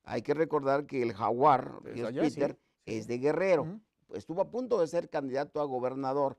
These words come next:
Speaker 2: Ujú.
Speaker 1: y seguramente hubiera ganado el proceso electoral, pero ahí hubo algo que no le gustó y, pues, no, no, no participó. Ahora es candidato,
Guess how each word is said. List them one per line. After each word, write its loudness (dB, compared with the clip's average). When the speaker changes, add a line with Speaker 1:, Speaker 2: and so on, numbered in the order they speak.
Speaker 2:
Ujú. -12
Speaker 1:
y -10
seguramente -4
hubiera 0
ganado -2
el -4
proceso -12
electoral, -2
pero 0
ahí 0
hubo 4
algo 0
que -8
no -4
le -6
gustó -8
y, -6
pues, -12
no, -2
no, -8
no -6
participó. -14
Ahora 4
es -2
candidato, -6